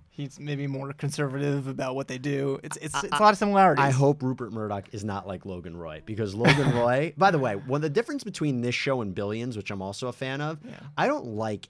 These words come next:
Speaker 2: any of the characters in Billions, but I enjoy the show. I don't find any of the characters in Billions have redeemable qualities. Now, you could argue none of the characters in Succession
Speaker 1: <laughs>
Speaker 2: are great and have redeemable qualities, yet I like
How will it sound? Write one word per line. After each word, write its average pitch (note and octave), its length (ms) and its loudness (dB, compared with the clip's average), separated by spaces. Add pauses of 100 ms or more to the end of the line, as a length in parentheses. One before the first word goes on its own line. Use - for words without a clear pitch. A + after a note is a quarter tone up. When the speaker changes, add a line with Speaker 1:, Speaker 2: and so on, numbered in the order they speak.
Speaker 2:
any A#2+ 240 -2
of G2+ 100 -6
the G2 100 -6
characters G2 680 -6
in G2+ 160 -10
Billions, G#2+ 460 -6
but G#2+ 160 -6
I G#2 60 -2
enjoy G2+ 440 -6
the G2 100 -6
show. F2 400 -6 (200)
I B2 100 -2
don't F#3+ 220 -4
find D#3 260 -4
any D3+ 160 -6
of D3+ 60 -4
the C3 80 -6
characters A2+ 520 -6
in F#2+ 120 -4
Billions G2 520 -6 (140)
have G2 240 -10
redeemable G2 480 -8
qualities. A2+ 580 -8 (540)
Now, C#3 140 0
you C#3 160 -2
could E3+ 140 -2
argue C3+ 360 0
none A#2 160 -6
of G#2+ 80 -8
the G2+ 40 -12
characters G2 500 -8
in F2 100 -12
Succession B2+ 580 -4 (200)
Speaker 1:
<laughs> - 200 -16
Speaker 2:
are C3+ 100 -2
great G#2 440 -4
and G2 100 -8
have G#2+ 100 -8
redeemable G2 460 -8
qualities, G2 420 -6
yet A#2 220 -4
I A2+ 140 -4
like A2+ 440 -4